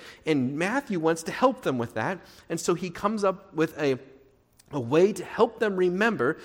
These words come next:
the genealogy of Jesus. So he puts it in fourteens and groups of threes. So it helps them. And he uses the name David, by the way, as a kind of a numeric, um, s-, a memorization point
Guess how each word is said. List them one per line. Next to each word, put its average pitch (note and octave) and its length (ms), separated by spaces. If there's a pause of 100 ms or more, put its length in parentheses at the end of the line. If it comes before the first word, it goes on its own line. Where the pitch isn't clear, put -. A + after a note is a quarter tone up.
(200)
the C#3+ 80
genealogy C#3+ 680
of D3 80
Jesus. C#3+ 320
So - 120
he A#2+ 40
puts D#3 240
it - 100
in B2+ 60
fourteens G3 680 (260)
and C3 140
groups D3 260
of D3+ 100
threes. A#2+ 600 (220)
So - 160
it - 80
helps - 400
them. G#2 260 (200)
And D3+ 100
he D#3 280 (140)
uses F3 600
the E3 140
name D3 500
David, F3 520
by G#2+ 180
the G#2 120
way, G2+ 380 (320)
as C#3 320
a D3+ 40
kind E3+ 220
of C3+ 80
a A#2 120
numeric, E3+ 600 (240)
um, A#2 240
s-, - 300
a D3+ 80
memorization D#3+ 920
point - 380